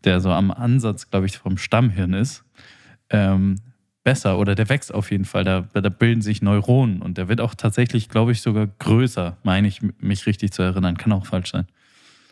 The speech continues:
Aber, ähm, jetzt gerade ist das die Wahrheit. <laughs> Ähm, ja, das fand ich ganz interessant. Und auch sehr interessant fand ich und, ähm, macht auch voll Sinn, dass das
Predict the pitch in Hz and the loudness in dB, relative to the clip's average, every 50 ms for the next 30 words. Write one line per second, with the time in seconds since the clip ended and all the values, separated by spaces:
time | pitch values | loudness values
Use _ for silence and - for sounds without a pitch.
0 | _ _ - 98 98 95 92 87 87 87 - - - - 101 98 90 87 87 87 | _ _ -2 0 0 2 2 0 0 -2 -6 -8 -6 -4 -2 -2 0 0 -2 -2
1 | 80 87 92 - - - 90 87 82 - - 98 - - 92 90 87 82 90 92 | -2 -2 -4 -4 -4 -4 -4 -4 -4 -4 -6 -6 -6 -4 -4 -4 -2 -2 -2 -2
2 | 104 107 - - - - 147 - - - - 160 - - 160 151 - - 269 - | -4 -6 -8 -10 -10 -10 -10 -6 -2 -2 0 0 2 2 2 2 2 0 -2 -2
3 | - - 285 - - - 285 - - - 233 - - 440 - - 202 269 - - | 0 0 0 0 0 0 0 0 0 0 -2 -2 0 -2 -4 -2 0 -2 -2 -2
4 | - 139 - _ _ - - 92 95 92 92 95 113 131 101 87 90 - - 117 | -4 -12 -12 _ _ -2 0 0 2 2 2 0 0 0 0 -2 -2 -2 0 0
5 | 110 107 - 107 101 - 120 110 101 - - - - - 98 90 - - _ _ | 0 0 -2 -4 -4 -4 -4 -6 -6 -6 -8 -6 -4 -2 -2 -2 -4 -8 _ _
6 | _ _ _ - - - - - - - - 113 120 - - 135 151 - - - | _ _ _ -20 -20 -20 -20 -20 -8 -2 0 2 2 2 0 -2 -2 -4 -4 -6
7 | 120 - - 127 - - 127 - - - 127 135 - - 110 120 135 139 143 160 | -4 -2 -2 -2 -2 -4 -4 -2 -2 0 0 0 0 0 0 0 0 0 -2 -2
8 | - - _ _ _ _ _ _ _ _ _ _ _ _ _ _ _ - - _ | -4 -8 _ _ _ _ _ _ _ _ _ _ _ _ _ _ _ -20 -12 _
9 | - 107 104 104 101 101 98 95 98 98 - - 101 92 92 92 92 92 95 98 | 0 2 2 4 4 2 2 0 0 -2 -4 -2 -2 0 0 0 0 -2 -2 -4
10 | 98 _ - - _ _ - 117 113 113 - 110 107 - - 113 107 101 90 - | -6 _ -16 -20 _ _ 0 0 0 0 0 -6 -4 -2 0 2 2 2 0 -2
11 | - 104 113 143 185 226 _ _ _ - - - - - - _ _ _ - - | -2 0 2 2 0 -2 _ _ _ -20 -20 -20 -20 -20 -20 _ _ _ 0 0
12 | 101 101 - - 117 104 98 - - | 0 0 -2 -2 -2 -2 -2 -4 -8